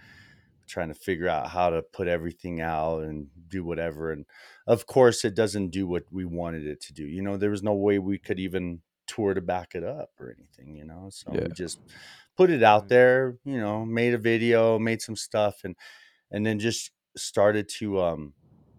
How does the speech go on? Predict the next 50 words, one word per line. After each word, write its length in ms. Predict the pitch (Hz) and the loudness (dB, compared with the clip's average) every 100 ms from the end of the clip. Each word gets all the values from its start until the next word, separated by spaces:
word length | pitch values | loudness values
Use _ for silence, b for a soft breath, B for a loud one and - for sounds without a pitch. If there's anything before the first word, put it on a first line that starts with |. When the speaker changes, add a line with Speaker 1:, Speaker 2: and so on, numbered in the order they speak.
| _ _ _ _ _ _ _ - | _ _ _ _ _ _ _ -10
Speaker 1:
you 140 | 107 | -8
know, 160 | 87 80 | -6 -6
we 200 | 95 104 | -2 0
went 200 | 107 107 | 2 0
into 160 | 101 | 2
lockdown 540 | 90 87 110 92 80 76 | 4 4 4 0 -2 -2
there, 140 | 69 | -4
right? 220 | 73 90 87 | -2 0 -2
And 180 | 76 | -6
some 160 | - 104 | -6 -6
of 120 | 92 | -4
us 120 | 85 | -8
didn't 200 | - 85 | -8 -12
see 140 | - 92 | -10 -10
each 180 | 80 98 | -8 -6
other 180 | 85 | -6
for 180 | 78 - | -10 -12
months, 680 | 78 87 104 87 - - - | -8 -6 -4 -6 -12 -14 -14
and 160 | 80 76 | -14 -16
it 80 | 71 | -16
was 140 | 76 | -14
like, 160 | 78 85 | -12 -12
"Okay." 380 | 90 92 85 85 _ _ _ _ _ _ _ _ _ | -10 -6 -6 -8 _ _ _ _ _ _ _ _ _
But 120 | 104 - | -10 -4
then 240 | 107 101 | -2 -2
we 80 | 101 | -2
started 340 | - 101 92 | 0 -2 -2
to 40 | 80 | -8
think, 260 | 95 87 113 | -10 -6 -2
"Well, 160 | 117 | -2
we 120 | 107 | 0
gotta 200 | 117 127 | 0 0
p-, 120 | - - | -2 -12
keep, 240 | - 139 - 127 | -14 -12 -10 0
we 120 | 143 | 4
gotta 140 | 165 | 4
put 160 | - - | 4 2
something 420 | - 143 - 104 | 2 2 2 0
out," 260 | 95 80 - | 0 0 -4
you 120 | 95 | -6
know? 320 | 92 98 104 | -2 0 0
And 100 | 101 | 0
then 200 | 98 98 | -2 -2
this 140 | 107 - | -4 2
technology 640 | 120 104 104 104 98 95 | 2 4 2 2 2 0
really 220 | 92 95 | 0 0
started 320 | 90 - 92 82 | 0 -2 -2 -2
settling 580 | - 95 90 85 85 87 | 0 0 0 -4 -4 -4
in, 180 | 90 - | -6 -6
or, 240 | 92 | -8